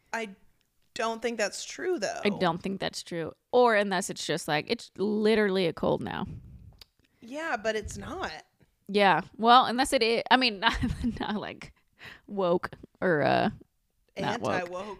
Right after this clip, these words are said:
Speaker 2: Yeah, uh, QAnon.
Speaker 1: Yeah.
Speaker 2: But, like, maybe they are saying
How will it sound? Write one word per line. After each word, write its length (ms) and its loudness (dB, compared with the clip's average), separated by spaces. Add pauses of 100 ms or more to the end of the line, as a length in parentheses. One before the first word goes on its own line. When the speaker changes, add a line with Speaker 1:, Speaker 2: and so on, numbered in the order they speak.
Speaker 2:
Yeah, 560 4
uh, 220 4
QAnon. 520 0 (200)
Speaker 1:
Yeah. 220 -16
Speaker 2:
But, 240 8
like, 380 2 (100)
maybe 320 0
they 120 2
are 160 0
saying 640 -4